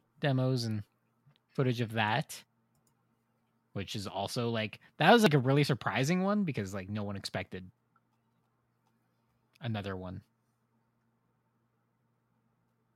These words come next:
for them. Um,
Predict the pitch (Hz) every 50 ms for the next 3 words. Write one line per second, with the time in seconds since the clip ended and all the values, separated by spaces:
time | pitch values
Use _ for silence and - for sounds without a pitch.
0 | _ _ _ _ _ _ _ _ _ _ _ _ _ _ _ _ _ _ _ _
1 | _ _ _ _ - 127 110 101 98 95 95 95 95 - _ _ _ _ _ _
2 | _ _ _ _ - 113 113 113 113 110 107 107 104 104 104 104